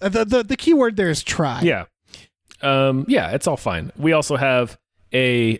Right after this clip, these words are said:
Speaker 2: uh, store, T public dot com slash store slash gamefully unemployed. You can get t-shirts, masks, mugs, stickers, uh, posters, all kinds of stuff. Uh, check that out.
Speaker 1: Honestly, uh, we don't have this ability, but if you need somebody to do a mind crime for you,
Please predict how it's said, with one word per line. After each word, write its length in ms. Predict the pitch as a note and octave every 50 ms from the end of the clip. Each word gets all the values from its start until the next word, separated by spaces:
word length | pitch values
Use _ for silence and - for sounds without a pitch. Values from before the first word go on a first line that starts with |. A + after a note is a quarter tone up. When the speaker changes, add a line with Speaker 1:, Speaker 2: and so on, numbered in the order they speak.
| -
Speaker 2:
uh, 420 | A#2 A#2+ A#2+ A#2 A#2 A2+ A2+ A2+ G#2+
store, 300 | - - A#3 G3+ B2 G2
T 160 | - D#3 D3+
public 200 | D3 D3 C#3 A#2
dot 160 | C#3 B2 A2+
com 240 | - C#3+ C3 B2 B2
slash 260 | - - A#2+ A2+ -
store 240 | - - C3 A#2+ A2+
slash 240 | - - A#2 G#2 -
gamefully 300 | - A#2+ A2+ - A#2+ A2
unemployed. 380 | G2 F#2+ - D3+ D#3+ D3 - - - - - - -
You 80 | - B3+
can 60 | A#3+
get 140 | A3 E3 -
t-shirts, 500 | - A#3+ A3+ F3+ - F#3+ D3+ B2+ - F#3
masks, 460 | G#3+ A3 G3 E3 C#3 B2 - - -
mugs, 340 | F#3+ A3 A3+ F3+ D3 A#2+ -
stickers, 460 | - A3+ G3 - F3 C#3+ A2+ G#2+ -
uh, 360 | E3+ F#3 F#3 F3 E3+ E3+ D3 - - _ _ _ _ _ _ -
posters, 600 | A#3+ A#3 G3+ - - D#3+ C3+ A2+ - - - - -
all 100 | B3 A3+
kinds 240 | - G#3 F3 D#3 A#2
of 40 | -
stuff. 440 | - B2+ G#2 F2 - - - - _ -
Uh, 240 | E3 F3 E3 D#3+ D#3
check 260 | - - - - -
that 140 | - C#3 B2
out. 260 | A2 G2 F#2 E2+ - _ _ _ - -
Speaker 1:
Honestly, 800 | G#3 A#3+ C4 C#4+ C#4+ B3+ A#3 - - G#3+ F3+ E3 D#3+ D3+ D3+ -
uh, 200 | - F3 F3+ E3+ E3
we 120 | G3+ A3+
don't 240 | B3 C4 B3+ A#3 G#3
have 320 | - G3+ G3+ G#3 A3+ A3+ B3+
this 180 | B3+ A#3+ -
ability, 480 | C4 A3 A3+ C4 B3+ B3+ C4 C#4 C4+ C4+
but 180 | B3 - G3+
if 160 | G3+ G#3 - -
you 140 | G#3+ G#3+
need 400 | G#3 G#3 G3+ F#3+ F#3+ G#3+ A3+ G#3
somebody 380 | - - - A#3+ A3+ A3 A3+ G#3+
to 100 | G#3+ G#3
do 220 | E3 F#3 F#3 F3+
a 60 | E3+ D#3+
mind 540 | D#3 D3 D3 D3+ D#3+ E3+ F3+ F3+ F3 E3
crime 480 | - - - D#3+ C#3 C3 B2+ B2 B2 B2
for 260 | - - D#3 C3+ A#2+
you, 440 | A#2 A#2+ A#2+ A#2 A2 A2 B2 -